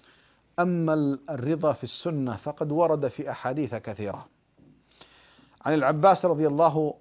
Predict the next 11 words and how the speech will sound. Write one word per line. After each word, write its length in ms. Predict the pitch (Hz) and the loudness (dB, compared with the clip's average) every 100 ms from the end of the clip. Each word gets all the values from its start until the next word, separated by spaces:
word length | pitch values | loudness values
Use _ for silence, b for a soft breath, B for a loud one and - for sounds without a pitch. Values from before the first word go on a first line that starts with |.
| _ - | _ -18
عنه 640 | 82 95 139 175 143 151 156 | -14 -4 -2 0 0 -2 -2
عن 140 | 120 | -6
النبي 400 | 123 127 135 170 | -4 -2 -2 -4
صلى 260 | 151 143 135 | -4 -2 -2
الله 320 | 127 135 131 | 2 2 2
عليه 160 | 123 131 | -2 -4
وسلم 460 | 117 175 156 135 - | -4 -4 -2 -4 -2
قال: 460 | 170 190 180 170 143 | 0 2 2 0 0
"ذاق 520 | 131 185 208 208 185 | 2 4 2 2 0
طعم 380 | - 185 170 180 | 4 2 2 0
الإيمان، 720 | 175 180 160 156 165 113 | -2 -2 0 2 0 -2